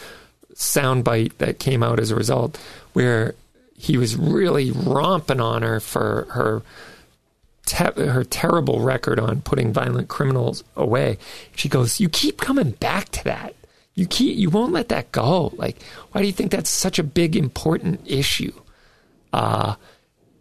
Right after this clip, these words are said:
in case you didn't hear the first hour of the show where I talked about what the most important issues are to voters, safety and crime are in the top three issues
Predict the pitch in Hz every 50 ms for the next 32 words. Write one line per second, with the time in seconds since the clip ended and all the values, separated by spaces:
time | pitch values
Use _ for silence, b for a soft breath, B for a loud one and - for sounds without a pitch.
0 | _ _ _ _ _ - - 131 - - - - 190 - - 226 170 170 165 151
1 | - 143 143 170 180 143 127 - - - 170 147 135 - - 143 131 131 127 123
2 | 120 117 - - - - - 113 107 - - - 113 113 113 - - 139 135 -
3 | - - 131 127 - - - - - 131 131 123 - - 127 123 - - 147 -
4 | - - - 120 - - 151 135 - 135 147 139 117 107 120 127 135 147 170 170
5 | - B B B B B B B B B B B B B B - - - - -
6 | - - 147 170 185 - - - 254 220 220 240 - - - 151 131 110 - -
7 | - - - - 139 151 175 180 196 - 120 - 143 147 131 117 - - - -
8 | 147 156 156 - - - - - - - 147 139 - 160 151 - - - - 151
9 | 123 - - - - - - 120 - -